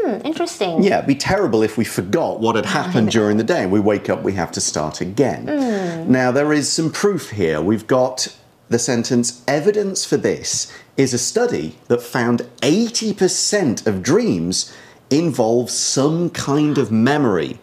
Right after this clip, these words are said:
Speaker 1: Wow.
Speaker 2: So, so many, you know, like, four out of every five dreams involve something that's already happened in our lives, which makes us think, "Okay, we're just kinda
Speaker 1: Hmm.
Speaker 2: sorting things out,
Speaker 1: Ah.
Speaker 2: organizing our files."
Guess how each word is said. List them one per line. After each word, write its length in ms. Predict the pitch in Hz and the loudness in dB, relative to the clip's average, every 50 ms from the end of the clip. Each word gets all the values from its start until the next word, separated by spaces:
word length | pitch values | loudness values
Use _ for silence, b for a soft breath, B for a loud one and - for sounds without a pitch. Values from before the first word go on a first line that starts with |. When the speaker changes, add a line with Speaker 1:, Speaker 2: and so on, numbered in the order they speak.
| - | -12
Speaker 1:
Wow. 300 | 190 180 190 208 247 277 277 269 254 233 208 | -10 -10 -8 -6 -6 -6 -4 -4 -4 -4 -2
Speaker 2:
So, 380 | 190 185 - - 147 131 131 131 | -2 -2 0 2 2 2 2 0
so 320 | 131 - - 170 170 202 | -2 -2 0 0 0 2
many, 240 | 208 202 196 185 180 | 2 2 2 2 0
you 80 | 156 156 | 0 2
know, 180 | 151 123 98 | 0 2 2
like, 200 | 95 98 98 98 | 2 0 -2 -2
four 360 | - - - 170 185 202 190 | -6 -2 0 2 2 2 2
out 120 | 170 156 131 | 0 0 0
of 100 | 110 117 | 2 0
every 240 | 143 151 - 165 160 | 0 0 0 0 -2
five 380 | - - 147 139 135 127 - | 0 0 0 2 2 0 2
dreams 560 | - 123 131 123 110 95 90 95 92 - - - | 2 2 2 4 2 2 0 0 -2 -4 -2 0
involve 440 | 120 110 104 87 123 131 156 151 - | 0 0 2 2 2 2 2 0 -2
something 420 | - 147 127 127 - 135 123 120 | -2 0 0 0 0 2 2 2
that's 160 | 104 - - - | 2 0 2 2
already 240 | 107 120 135 147 | 2 4 2 2
happened 400 | 143 131 135 127 123 - - 120 | 0 -2 -4 -6 -4 0 0 2
in 100 | 117 113 | 2 4
our 140 | 113 107 104 | 4 2 2
lives, 560 | 107 120 139 131 101 82 78 80 76 - - B B B B B | 2 2 2 2 0 0 -2 -2 -2 -4 -6 B B B B B
which 300 | 127 139 156 151 - - | 2 2 2 2 0 -2
makes 260 | 107 98 101 - - | 0 0 0 0 -2
us 80 | - - | -4 -4
think, 240 | - - - - - | -2 0 -2 0 0
"Okay, 300 | 113 117 - - 78 82 | -2 -2 -2 0 0 2
we're 180 | 92 107 101 | 2 2 2
just 160 | - 110 - 101 | 0 -2 -4 -4
kinda 240 | 98 92 85 - | -2 -2 0 0
Speaker 1:
Hmm. 0 | |
Speaker 2:
sorting 540 | 123 - - - 90 82 - - - 95 101 | 0 -2 -2 0 0 -2 -2 0 -2 -2 0
things 340 | 95 - 131 139 135 127 - | 2 2 2 2 2 2 2
out, 300 | 196 175 95 76 - - | 0 0 0 -2 -2 -4
Speaker 1:
Ah. 120 | - - | -2 2
Speaker 2:
organizing 720 | 110 104 104 104 98 120 107 98 98 92 85 80 107 95 98 | 2 4 4 2 2 0 0 0 0 0 0 0 -2 -2 0
our 140 | 104 117 120 | 0 0 -2
files." 720 | - - 190 185 160 87 64 60 50 - - - - | -2 -4 -4 -4 -4 -4 -4 -6 -6 -4 -4 -6 -6